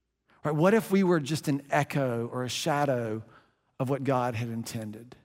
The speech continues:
You see, the dirty little secret about this, a lot of people think that you can just create a program or some strategy and you can solve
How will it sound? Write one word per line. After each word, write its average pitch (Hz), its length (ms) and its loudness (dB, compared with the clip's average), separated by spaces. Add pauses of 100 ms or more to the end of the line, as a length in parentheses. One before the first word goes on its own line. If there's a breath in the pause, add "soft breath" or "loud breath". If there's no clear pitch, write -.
(2000 loud breath)
You - 180 -12
see, 196 60 2
the 180 100 6
dirty 214 260 6
little 175 220 4
secret 165 400 0
about 127 300 4
this, 135 520 -2 (2000 loud breath)
a 151 40 2
lot 180 160 10
of 202 60 4
people 190 160 2
think 175 240 2
that 139 140 -2
you 156 80 2
can 156 100 0
just 143 180 -2
create 160 200 4
a 143 40 4
program 160 800 2
or 131 80 -6
some 143 220 0
strategy 156 800 2 (1120)
and 151 120 2
you 147 80 4
can 143 260 2
solve 131 760 2